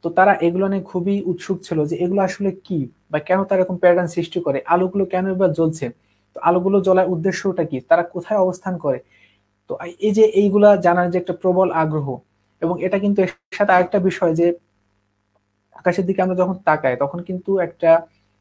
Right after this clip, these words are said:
আহ, eternal একটা beauty আমরা এখানে দেখতে পাই, মানে আকাশের দিকে তাকালে যে একটা সৌন্দর্য বোধ, এটাও কিন্তু এই আকাশের, আহ, বিষয়বস্তুগুলোকে explore করার জন্য অন্যতম একটা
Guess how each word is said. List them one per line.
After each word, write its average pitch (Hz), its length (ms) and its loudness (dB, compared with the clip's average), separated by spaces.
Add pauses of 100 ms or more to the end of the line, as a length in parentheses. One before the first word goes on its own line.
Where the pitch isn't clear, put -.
(420)
আহ, - 200 -6
eternal 196 400 0
একটা 196 160 -2
beauty 185 320 0
আমরা 180 160 -2
এখানে 170 200 -4
দেখতে 143 280 -4
পাই, 123 180 -6
মানে 139 260 -6
আকাশের 160 360 -8
দিকে 160 160 -8
তাকালে 147 340 -4
যে 151 60 -4
একটা 151 140 -6
সৌন্দর্য 160 500 -6
বোধ, 131 220 -6 (460)
এটাও 175 240 -2
কিন্তু 190 480 -2 (360)
এই 143 160 -8
আকাশের, 165 380 -2
আহ, 156 380 2
বিষয়বস্তুগুলোকে 170 840 -2
explore 175 380 -2
করার 180 180 4
জন্য 175 420 -4 (280)
অন্যতম 175 360 -2
একটা 170 420 4